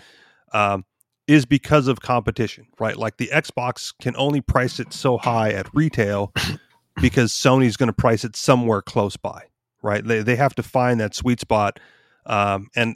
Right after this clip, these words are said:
this generation, I think Xbox, uh, balked first. Um, I don't know if it's always been the case where Xbox set the price at five hundred bucks, basically, for the M S R P for the higher end system. Um,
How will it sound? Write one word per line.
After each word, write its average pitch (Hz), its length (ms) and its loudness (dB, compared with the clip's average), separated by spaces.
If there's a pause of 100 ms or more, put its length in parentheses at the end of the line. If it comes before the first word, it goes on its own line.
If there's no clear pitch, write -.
(120)
this 127 280 0
generation, 117 760 0
I 110 100 -6
think - 240 -10
Xbox, - 640 -4 (360)
uh, 98 280 -4 (360)
balked 117 400 0
first. - 520 -6 (520)
Um, 98 400 -2
I 113 80 -2
don't 107 100 -2
know 107 60 -2
if - 80 -4
it's 107 160 -4
always 113 240 2
been 110 120 -2
the 107 80 -4
case 113 280 -4
where 104 200 -4
Xbox 117 480 0
set - 220 -4
the - 60 -14
price 107 440 -2 (140)
at 98 320 -4
five 120 240 2
hundred 113 240 0
bucks, 101 280 -4
basically, 101 460 -6
for 98 540 -4
the 113 140 -6
M 101 140 -6
S 101 160 -6
R 104 120 -2
P 107 160 -2
for 107 140 -8
the 101 80 -6
higher 107 300 -2
end 98 200 -6 (260)
system. 101 580 -4 (680)
Um, 95 260 -2